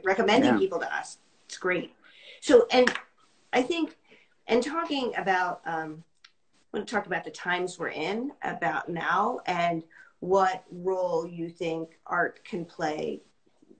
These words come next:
Speaker 1: you know, as it relates to this crisis.
Speaker 2: Yeah, I mean,
Speaker 1: And how to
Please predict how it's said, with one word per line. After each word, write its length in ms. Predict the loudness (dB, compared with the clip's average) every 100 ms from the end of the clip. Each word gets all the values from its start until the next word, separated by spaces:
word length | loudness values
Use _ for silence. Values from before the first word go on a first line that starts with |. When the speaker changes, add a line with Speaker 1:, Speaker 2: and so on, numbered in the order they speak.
| _ _ _
Speaker 1:
you 160 | 2 4
know, 180 | 2 -4
as 160 | -2 -2
it 80 | 0
relates 380 | -2 -2 -4 -6
to 100 | -6
this 160 | -6
crisis. 540 | -4 -4 -4 -8 0 8
Speaker 2:
Yeah, 260 | 12 12
I 100 | 12
mean, 180 | 10 10 4 _ _ -20 _ -4
Speaker 1:
And 120 | -2
how 140 | -2
to 80 | -4